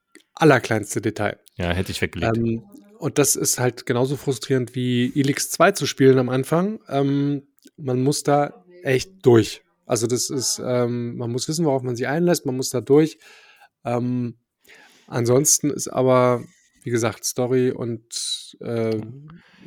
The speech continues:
Speaker 1: Rahmenhandlung, sag ich jetzt mal, Charaktere gut gemacht. Die Dialoge sind, auch wenn sie ein bisschen holprig sind, inhaltlich auch ziemlich gut geschrieben.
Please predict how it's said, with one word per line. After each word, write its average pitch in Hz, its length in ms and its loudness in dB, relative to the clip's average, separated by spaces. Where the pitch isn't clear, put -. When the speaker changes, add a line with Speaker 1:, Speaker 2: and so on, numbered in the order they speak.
Speaker 1:
Rahmenhandlung, 120 800 -2
sag 113 140 -4
ich 117 40 -4
jetzt - 180 -10
mal, 117 260 -4
Charaktere 117 920 0
gut 151 240 -2
gemacht. 123 380 0
Die 123 60 -8
Dialoge 123 420 2
sind, 117 440 -8
auch - 220 -12
wenn 120 160 -4
sie 117 80 -4
ein 117 60 -4
bisschen 110 280 -10
holprig 117 420 -6
sind, 120 640 -6
inhaltlich 135 880 -2
auch 127 200 -4
ziemlich 123 420 -8
gut 120 240 -6
geschrieben. 120 580 -6